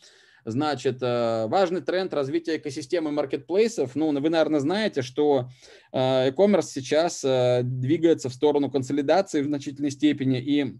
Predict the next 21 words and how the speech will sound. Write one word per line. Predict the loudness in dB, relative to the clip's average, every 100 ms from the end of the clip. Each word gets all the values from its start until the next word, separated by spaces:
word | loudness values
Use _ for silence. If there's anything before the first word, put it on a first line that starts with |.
| _ _ _ _ _ -4
э, | -2 0 -2
идёт | -4 -2 0 2
борьба | 0 2 2
нескольких, | 2 0 -4 -4 -2 0
э, | 0
таких | 0 -2 -4
кандидатов | -2 -2 2 2 2 -4
в | -2
лидеры | -2 2 2 2 -2 -18 -20 _
этой | 0 2 0
экосистемы. | 0 -8 -8 0 2 2
Это | 0 0 0 0
Тинькофф, | -2 -6 -2 0 0 -2
э, | 0 2
Яндекс, | 2 0 -2 -2 -4 -6
Сбер, | -6 -4 -2 2 2 2 0
э, | -2 -2
там, | -2 -2 -2
не | -2
знаю, | -2 0 0
Mail.ru | 0 0 0 2 2 2